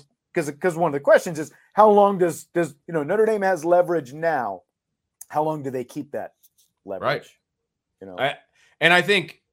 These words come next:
Speaker 2: you know, everybody's like, "Well, you know, if they, if they, you know, don't go to the Big Ten right now when they have the opportunity, you know, they're never gonna be able to go." I call B S on that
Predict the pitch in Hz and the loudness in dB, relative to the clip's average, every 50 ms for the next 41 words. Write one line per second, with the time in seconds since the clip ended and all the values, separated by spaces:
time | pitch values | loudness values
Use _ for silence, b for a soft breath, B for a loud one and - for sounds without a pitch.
0 | _ 156 151 147 139 143 156 165 156 151 147 139 - 143 120 120 156 156 160 156 | _ -8 -4 -2 -2 -2 -2 -2 -2 -4 -4 -4 -10 -16 -16 -12 -8 -6 -4 -4
1 | 151 147 - 160 151 143 139 135 135 - 131 127 123 120 110 113 b b b b | -4 -6 -8 -10 -6 -6 -6 -6 -6 -6 -6 -4 -4 -4 -6 -10 b b b b
2 | b b b - 110 - 117 113 110 104 101 98 92 78 82 101 98 95 92 87 | b b b -20 -16 -8 -8 -6 -6 -6 -8 -8 -10 -12 -14 -12 -12 -12 -12 -12
3 | 85 85 82 78 67 53 50 50 50 50 - _ _ _ _ _ _ _ _ _ | -12 -12 -14 -14 -18 -20 -20 -20 -20 -20 -20 _ _ _ _ _ _ _ _ _
4 | _ _ _ 120 101 - 165 165 160 156 156 156 151 135 135 120 131 139 120 107 | _ _ _ -20 -10 -2 -2 0 0 0 0 -2 0 -2 -6 -6 -6 -6 -6 -6
5 | - 127 135 131 123 123 127 127 123 117 120 120 120 123 120 117 117 117 117 113 | -8 -6 -6 -4 -2 0 0 -2 -2 -2 -2 -2 0 0 0 -2 -2 -4 -6 -4
6 | 110 117 117 110 117 113 113 110 110 - 104 - - 127 120 117 117 113 117 110 | -4 -4 -4 -4 -4 -2 -2 -2 -2 -4 -6 -14 -12 -10 -8 -8 -6 -6 -6 -6
7 | 107 107 104 101 101 107 107 107 101 113 113 120 123 117 120 120 117 117 107 113 | -6 -6 -8 -8 -8 -10 -10 -8 -10 -10 -6 -6 -6 -6 -6 -6 -8 -8 -6 -6
8 | 113 113 110 107 107 98 85 110 110 110 107 104 98 - _ _ _ _ _ _ | -6 -6 -6 -8 -12 -10 -8 -6 -4 -4 -4 -6 -8 -10 _ _ _ _ _ _
9 | _ _ _ - - 120 127 - 147 123 110 104 92 - 117 120 123 117 113 113 | _ _ _ -10 -6 -6 -6 -2 -2 -2 -2 -2 -6 -10 -8 -4 -2 -2 -2 -2
10 | - 107 95 95 92 92 92 82 71 67 - | -4 -6 -6 -6 -6 -8 -8 -8 -8 -10 -14